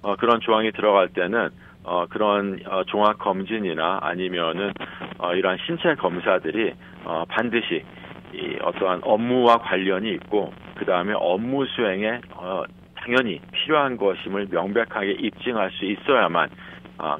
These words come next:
Speaker 2: 그래야만 이제 안전한 폴리시나 사규라고 볼 수가 있겠습니다.
Speaker 1: 어,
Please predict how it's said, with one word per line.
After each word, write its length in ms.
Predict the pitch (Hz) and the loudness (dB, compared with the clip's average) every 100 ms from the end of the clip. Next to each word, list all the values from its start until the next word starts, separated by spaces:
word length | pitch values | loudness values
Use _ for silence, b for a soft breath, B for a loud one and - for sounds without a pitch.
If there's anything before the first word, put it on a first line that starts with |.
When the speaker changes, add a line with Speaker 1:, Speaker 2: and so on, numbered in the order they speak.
| - | -4
Speaker 2:
그래야만 520 | 101 98 90 98 101 | 2 4 4 2 -2
이제 100 | 90 | 0
안전한 600 | 67 92 101 104 92 87 | 0 0 2 0 0 -4
폴리시나 580 | - 131 127 107 87 76 - | -2 -2 -2 -4 -8 -8 -6
사규라고 480 | 113 110 98 76 71 | -8 -4 -4 -4 -6
볼 160 | - 76 | -8 -10
수가 240 | 80 71 - | -6 -8 -8
있겠습니다. 600 | - 92 - 71 135 - - 127 | -10 -10 -10 -12 -12 -12 -14 -8
Speaker 1:
어, 800 | 120 113 110 110 110 113 113 | -6 -6 -6 -8 -8 -8 -10